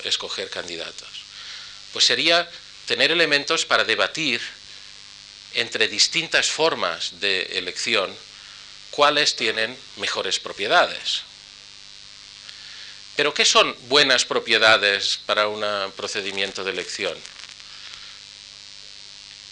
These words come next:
Un procedimiento de elección tendrá buenas propiedades si establece unas relaciones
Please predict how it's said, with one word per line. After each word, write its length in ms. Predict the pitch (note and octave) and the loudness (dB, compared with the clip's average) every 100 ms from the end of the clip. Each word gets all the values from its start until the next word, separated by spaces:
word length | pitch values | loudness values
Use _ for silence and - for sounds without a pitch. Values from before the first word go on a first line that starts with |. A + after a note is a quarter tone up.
| G2+ G2+ G2+ G2+ G2+ G2+ G2+ G2+ | -20 -18 -18 -20 -20 -20 -20 -10
Un 140 | B2 | -10
procedimiento 600 | B2 A#2 B2+ A#2+ B2+ C3 | -4 -2 0 2 2 2
de 80 | B2+ | 2
elección 460 | A#2+ A2+ - D3+ D#3 | 2 0 0 0 2
tendrá 280 | B2 A2+ A2 | 0 2 2
buenas 300 | A#2 A#2 - | 2 0 0
propiedades 640 | A#2 A#2 B2 C3+ C3 D3+ | -4 2 6 6 4 0
si 80 | - | 2
establece 520 | A#2+ C3 A2 B2+ - | 0 0 0 0 0
unas 180 | D3+ C3 | 0 0
relaciones 720 | A#2 A2 G#2 A#2+ A#2+ B2+ - | 2 0 0 -2 0 0 -2